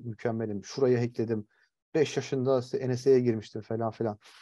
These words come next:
Diyorum ki yani benden bir destek istiyorsan, mentörlük ya da şey konusunda tabii ki olayım. Ama şu söylediğin şeyler bana bir şey ifade etmiyor. Ben seni sahada görmek isterim. Yani istersen beş yaşında N S A'yı hacklemiş ol.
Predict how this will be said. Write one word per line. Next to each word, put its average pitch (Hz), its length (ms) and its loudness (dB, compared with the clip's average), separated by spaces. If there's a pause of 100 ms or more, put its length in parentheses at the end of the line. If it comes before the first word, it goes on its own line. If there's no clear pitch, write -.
(680)
Diyorum 147 220 4
ki - 120 -2
yani 110 320 0
benden 127 400 0
bir 135 160 -4
destek 120 320 -2
istiyorsan, 127 380 -6
mentörlük 113 560 -4
ya 107 60 -2
da 104 60 -4
şey 120 180 -4
konusunda 113 360 -12
tabii 127 260 -2
ki - 160 -16
olayım. 123 420 0 (500)
Ama 131 180 2
şu 123 140 -4
söylediğin 127 360 4
şeyler 135 340 2
bana 127 200 -4
bir 120 40 -10
şey 123 160 -4
ifade 123 260 0
etmiyor. 98 320 -8 (540)
Ben 131 140 4
seni 143 220 -2
sahada 135 320 2
görmek 98 320 0
isterim. 101 240 -12 (180)
Yani 110 120 -4
istersen 120 500 -2
beş 127 200 0
yaşında 120 240 -4
N 120 140 -2
S 127 140 -4
A'yı 127 140 2
hacklemiş 123 340 -6
ol. 98 100 -8